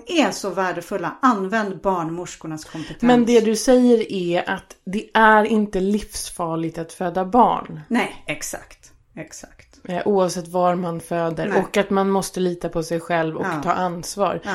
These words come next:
Speaker 2: Du, för du säger gudinna, i den här podden så har det blivit, det myntades av min syster i första avsnittet som sa att man ska föda som en, man ska vara som en amerikansk president när man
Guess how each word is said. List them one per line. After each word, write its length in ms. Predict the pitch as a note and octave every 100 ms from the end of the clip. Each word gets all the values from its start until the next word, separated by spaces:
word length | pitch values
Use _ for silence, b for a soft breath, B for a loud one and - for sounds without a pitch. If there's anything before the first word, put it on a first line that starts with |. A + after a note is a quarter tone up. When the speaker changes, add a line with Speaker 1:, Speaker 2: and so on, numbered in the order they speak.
| D#3+
Speaker 2:
Du, 160 | - G3+
för 100 | A#3+
du 120 | B3
säger 260 | B3 G#3+ G3
gudinna, 440 | G3 G3 F#3+ F3+
i 20 | F3+
den 120 | G#3
här 100 | G#3+
podden 340 | G#3+ G3 F#3
så 100 | F3+
har 20 | F3+
det 60 |
blivit, 280 | F3 E3+ E3
det 60 | G3
myntades 480 | G3+ G3 F3 F3
av 80 | F3+
min 140 | E3+ E3
syster 440 | - G3 - G3+
i 40 | F3
första 380 | F3 E3 - F#3
avsnittet 480 | E3+ E3+ E3 D#3+
som 160 | F3 E3+
sa 320 | - E3 E3 B B B -
att 200 | E3+ F3+
man 280 | F3 E3+
ska 580 | E3 - F3 E3 E3 E3 E3+ -
föda 360 | - G3 E3+ E3+
som 260 | - F3 E3+
en, 260 | E3 E3+ F#3
man 160 | F#3+
ska 120 | F#3
vara 120 | F#3+ F#3
som 180 | F#3
en 100 | F3+
amerikansk 580 | F#3 F3+ F3+ G3 F#3 -
president 680 | G#3 G3+ G3 G#3 D#3+ - - -
när 120 | D#4
man 80 | -